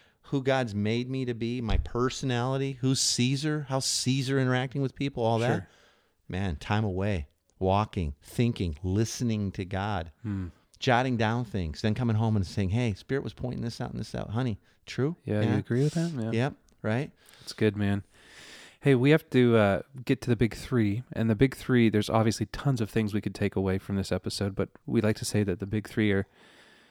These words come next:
Speaker 2: the three takeaways we want you to have. If we could boil down this episode in a couple
Speaker 1: Something
Speaker 2: points.
Speaker 1: to think about, believe right in your
Speaker 2: Yep.
Speaker 1: head, believe in your heart, and then get started
Speaker 2: Yeah.
Speaker 1: on.
Speaker 2: Use
Speaker 1: Yeah.
Speaker 2: head, heart, and hands, yeah. You can get those by going to one two three life school dot com forward slash episode one fifty-six.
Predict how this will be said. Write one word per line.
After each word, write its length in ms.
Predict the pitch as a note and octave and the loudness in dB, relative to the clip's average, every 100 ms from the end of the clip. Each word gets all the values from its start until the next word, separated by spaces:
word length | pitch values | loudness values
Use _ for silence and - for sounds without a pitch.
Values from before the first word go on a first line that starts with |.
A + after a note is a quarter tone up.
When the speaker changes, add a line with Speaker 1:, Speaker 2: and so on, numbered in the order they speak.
| _ | _
Speaker 2:
the 60 | - | -4
three 160 | - G3 | 4 6
takeaways 400 | F#3 F3 D3+ D#3+ | 8 8 6 8
we 60 | |
want 160 | D3+ C#3+ | 4 4
you 60 | |
to 60 | C3+ | 6
have. 200 | C#3 G2+ - | 6 6 2
If 160 | A2 | -2
we 80 | - | 0
could 140 | A#2 G#2 | 0 6
boil 200 | A#2+ A#2 | 6 6
down 180 | A#2 | 4
this 160 | A2+ G#2+ | 2 0
episode 340 | G#2+ G#2+ G#2+ | -2 0 -2
in 60 | G2 | -2
a 40 | |
couple 260 | F#2+ G#2 F#2+ | 0 0 -2
Speaker 1:
Something 220 | - G#2+ A2 | -2 0 0
Speaker 2:
points. 80 | |
Speaker 1:
to 40 | - | 2
think 240 | D3 E3 | 2 2
about, 380 | D#3 D3+ D3+ - | 0 -2 -2 -4
believe 420 | A2 A#2 A#2+ C3+ | 0 2 2 0
right 160 | B2+ A#2 | 0 0
in 60 | A2 | 2
your 100 | G#2 | 2
Speaker 2:
Yep. 80 | A2+ | 2
Speaker 1:
head, 360 | A#2+ A#2+ - | 0 -2 -8
believe 220 | A2+ A2 G#2+ | -2 0 2
in 80 | |
your 100 | G2+ | 2
heart, 280 | F#2 G#2 G#2+ | 2 0 0
and 100 | F#2+ | 0
then 220 | F#2+ F#2 - - | 0 -2 -4 -10
get 140 | F#2 | -8
started 360 | - - E3+ G#3 | -8 -8 -6 -4
Speaker 2:
Yeah. 60 | |
Speaker 1:
on. 100 | A#2 - _ - | -6 -8 _ -6
Speaker 2:
Use 220 | A2 G#2+ | -6 -4
Speaker 1:
Yeah. 60 | - | -4
Speaker 2:
head, 120 | B2 | -4
heart, 120 | A#2 G#2+ | -2 -2
and 100 | G#2+ | -2
hands, 140 | G#2 | 0
yeah. 200 | G#2+ G#2+ - - - - - | 0 -2 -4 -20 -20 -10 -2
You 120 | E3 | 2
can 140 | F3 | 4
get 140 | D#3+ F3+ | 6 6
those 180 | A#2 | 6
by 180 | G#2+ A#2 | 8 4
going 320 | G#2+ A2+ A2 | 6 4 4
to 120 | G#2+ A2+ | 0 0
one 200 | A2 B2 | 0 0
two 140 | C3 | -2
three 200 | A2+ B2 | -2 0
life 220 | A2 A2 | 2 2
school 160 | - B2+ | 0 0
dot 220 | G#2 F2 | 0 0
com 320 | - A2+ A2+ | -2 0 0
forward 320 | B2 A2 G#2 - | 0 0 0 0
slash 280 | G#2 G2 | -2 -2
episode 380 | G#2 - - G2 | -4 -4 -2 -2
one 200 | G2 F#2+ | -2 -4
fifty-six. 840 | - F#2+ - G2 - - - - | -4 -6 -4 -8 -2 -4 -4 -10